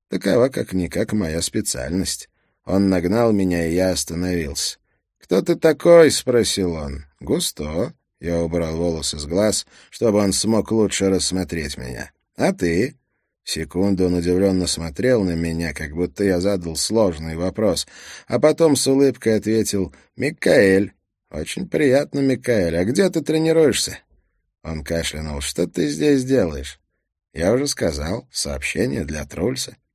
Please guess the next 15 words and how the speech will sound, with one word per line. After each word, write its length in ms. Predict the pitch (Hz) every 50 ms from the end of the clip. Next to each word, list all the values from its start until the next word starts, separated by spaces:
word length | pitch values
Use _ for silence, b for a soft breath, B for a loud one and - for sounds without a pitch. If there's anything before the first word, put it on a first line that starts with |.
| _ -
Можно 380 | 165 202 196 165 123 131 117
мне 200 | - 104 107 85
глоточек 520 | 76 90 104 110 104 - 85 78 - - -
твоего 340 | - 90 90 82 80 76
пива?» 440 | 71 69 82 82 90 98 76 82 - - b b b b b b b b b b b b b b b b b b _ -
Приметные 680 | 156 160 160 160 165 165 147 139 - 143 135 131 127 120
белые 460 | 110 113 139 131 123 117 117 113 113
пятна 540 | 107 - - 147 143 131 123 127 98 95 90
на 100 | 90 90
его 220 | 90 92 104 120
лице 400 | 107 98 98 95 - - 123 120
внезапно 640 | 104 101 98 101 101 101 113 120 113 110 - 98 95 85
как 220 | - 98 95 90
будто 420 | 101 107 101 95 - - 95 95
засияли. 840 | 90 90 92 92 87 - - 101 98 90 80 76 - - - - -